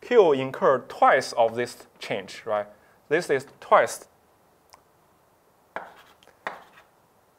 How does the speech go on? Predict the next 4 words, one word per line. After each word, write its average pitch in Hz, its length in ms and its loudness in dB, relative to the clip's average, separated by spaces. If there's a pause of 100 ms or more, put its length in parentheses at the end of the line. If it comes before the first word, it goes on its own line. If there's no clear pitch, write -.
(140)
delta 131 300 2 (1040)
V 127 140 -8
C 120 300 -12 (1800)
times 143 640 0